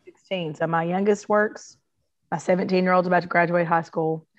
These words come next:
And I have a twenty-year-old that's in college. And then I have a twenty-four-year-old bonus daughter that I got. Um, we took her in when she was in seventh grade. So, so she's a, she's our, our firstborn, but not born of me.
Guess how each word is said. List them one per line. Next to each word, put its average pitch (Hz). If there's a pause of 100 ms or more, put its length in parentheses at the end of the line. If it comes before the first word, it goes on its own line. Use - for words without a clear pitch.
(280)
And 165
I 165
have 165
a 160
twenty-year-old 160
that's -
in 156
college. 156
And 160
then 156
I 156
have 156
a 156 (340)
twenty-four-year-old 160
bonus 160 (240)
daughter 160 (100)
that 160
I 156
got. 156 (180)
Um, 151
we 160
took 156
her 160
in 151
when 156
she 156
was 151
in 147
seventh 147
grade. 156 (840)
So, - (1300)
so -
she's 165
a, 151
she's 196
our, 160 (140)
our 156
firstborn, 180
but 156
not 160
born 160
of 147
me. 151